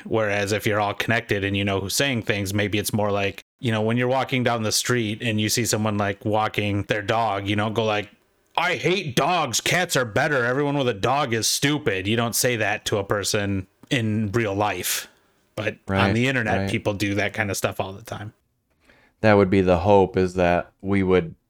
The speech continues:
Speaker 2: if you look at Maslow's hierarchy of needs, we would get from kind of the s-,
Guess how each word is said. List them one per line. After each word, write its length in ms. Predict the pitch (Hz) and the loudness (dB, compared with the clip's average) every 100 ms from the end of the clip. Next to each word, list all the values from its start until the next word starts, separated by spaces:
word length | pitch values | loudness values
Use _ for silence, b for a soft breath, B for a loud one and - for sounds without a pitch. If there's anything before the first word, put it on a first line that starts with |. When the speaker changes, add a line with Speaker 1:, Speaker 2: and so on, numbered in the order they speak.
| - | -14
Speaker 2:
if 160 | 92 | -8
you 120 | 98 92 | -4 0
look 200 | 95 90 | 0 0
at 80 | |
Maslow's 680 | - 90 90 87 92 90 90 | -2 2 4 2 2 2 2
hierarchy 720 | - 92 85 87 85 85 - 85 | -2 0 2 2 0 -2 -2 -2
of 80 | 85 | 0
needs, 380 | 87 90 80 | 0 0 -2
we 120 | 85 82 | -2 -2
would 240 | 87 80 | -2 -2
get 220 | 90 82 | -2 -2
from 380 | - 90 85 80 | -2 -2 0 -2
kind 260 | - 87 80 | -4 -4 -2
of 60 | |
the 80 | 82 | -4
s-, 160 | - | -6